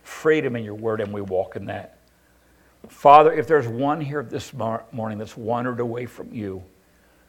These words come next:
and they're not where they need to be, I ask that you would touch them. I would ask that you would let them know it's okay to come home. It's okay to come back to the Father. It's okay to give their heart to God.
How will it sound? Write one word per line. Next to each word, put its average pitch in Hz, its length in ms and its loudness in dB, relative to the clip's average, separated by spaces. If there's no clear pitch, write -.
and 117 180 -2
they're 127 160 4
not 127 160 -2
where 120 140 -2
they 120 120 -4
need 117 240 -6
to 120 80 -8
be, 117 240 -8
I 139 200 -8
ask 110 180 -10
that - 100 -18
you 110 140 -10
would 107 120 -14
touch - 360 -12
them. 113 300 -10
I 110 120 -6
would 104 220 -8
ask 117 200 -6
that - 160 -14
you 127 120 -10
would 113 100 -8
let 120 200 -4
them 120 220 -8
know 113 240 -2
it's 123 180 -4
okay 143 380 -4
to 123 40 -4
come 117 200 -10
home. 131 580 -2
It's 120 220 -10
okay 117 260 -4
to 107 80 -8
come 107 240 -6
back 135 360 -4
to - 40 -20
the 104 140 -12
Father. 107 500 -2
It's 117 140 -4
okay 131 300 -2
to 120 80 -4
give 113 360 -2
their 120 160 2
heart 110 300 -4
to 110 100 -10
God. 98 400 -6